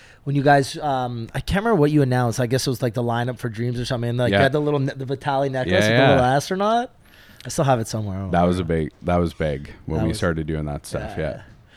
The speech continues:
Speaker 1: So what was, uh, okay, first big, couple big events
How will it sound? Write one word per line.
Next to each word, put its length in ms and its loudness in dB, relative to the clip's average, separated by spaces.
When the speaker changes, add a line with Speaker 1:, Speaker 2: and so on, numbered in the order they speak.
Speaker 1:
So 180 0
what 160 8
was, 200 6
uh, 300 8
okay, 220 4
first 340 2
big, 200 4
couple 220 2
big 160 6
events 500 2